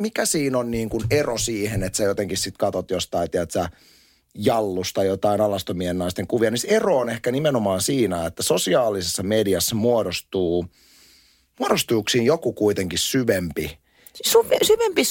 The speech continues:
Speaker 1: Kasen
Speaker 2: suhde.
Speaker 1: syy-, ei, suhde,
Speaker 2: Tai-,
Speaker 1: mut joku
Speaker 2: mut
Speaker 1: sellainen
Speaker 2: suhde,
Speaker 1: taso.
Speaker 2: suhde siihen,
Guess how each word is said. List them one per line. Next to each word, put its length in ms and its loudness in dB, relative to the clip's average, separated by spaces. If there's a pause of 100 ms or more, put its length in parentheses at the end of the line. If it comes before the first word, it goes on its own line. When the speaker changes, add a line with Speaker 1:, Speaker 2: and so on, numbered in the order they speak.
(140)
Speaker 1:
Kasen 200 2
Speaker 2:
suhde. 280 4
Speaker 1:
syy-, 220 -4
ei, 120 -8 (220)
suhde, 200 2
Speaker 2:
Tai-, 120 4
Speaker 1:
mut 140 -8
joku 180 -4
Speaker 2:
mut 60 -2
Speaker 1:
sellainen 240 2
Speaker 2:
suhde, 380 4
Speaker 1:
taso. 140 -6
Speaker 2:
suhde 380 2
siihen, 540 0